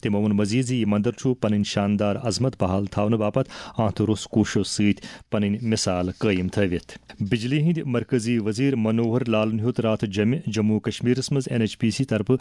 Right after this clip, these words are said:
عملاونہ یِوان پن بجلی پروجیکٹن ہند جائزہ۔ تِمو دت این ایچ پی سی یس ہدایت زِ تِم گژھن سلال ریزرویر چالو کرنس مز بُتھِ ٹھر پھل پھول دور کریں۔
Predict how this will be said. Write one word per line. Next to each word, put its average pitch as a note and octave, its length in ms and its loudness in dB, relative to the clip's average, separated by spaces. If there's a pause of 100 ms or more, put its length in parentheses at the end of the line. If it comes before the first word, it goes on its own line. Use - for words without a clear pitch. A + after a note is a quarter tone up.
(240)
عملاونہ A2 460 0
یِوان G#2+ 340 0
پن A2+ 220 -2
بجلی G#2 380 0
پروجیکٹن G2+ 520 -2
ہند G2 160 0
جائزہ۔ G2+ 300 2 (300)
تِمو A2+ 220 0
دت C3 240 -4
این B2 160 -2
ایچ A2 180 -2
پی A#2+ 260 0 (160)
سی - 200 0
یس B2 180 0 (380)
ہدایت A2+ 300 0
زِ C3+ 120 0
تِم G#2 160 0
گژھن A2+ 320 0 (240)
سلال A#2 420 2
ریزرویر A2 640 0
چالو G#2 400 0
کرنس A2 400 -2
مز A#2+ 120 2
بُتھِ G#2 300 -2
ٹھر A#2 180 2 (140)
پھل G#2+ 160 -2
پھول G#2 320 2 (140)
دور G#2+ 280 0
کریں۔ G2+ 320 2